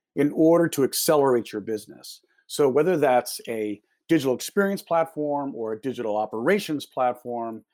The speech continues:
we, it, I will predict, we will predict at Forrester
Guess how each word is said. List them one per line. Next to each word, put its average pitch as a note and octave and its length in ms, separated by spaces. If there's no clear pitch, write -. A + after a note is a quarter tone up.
we, C#3+ 160
it, D3 240
I B2+ 140
will E3+ 160
predict, D3 440
we C#3+ 180
will D#3 180
predict C3 600
at B2 120
Forrester B2+ 600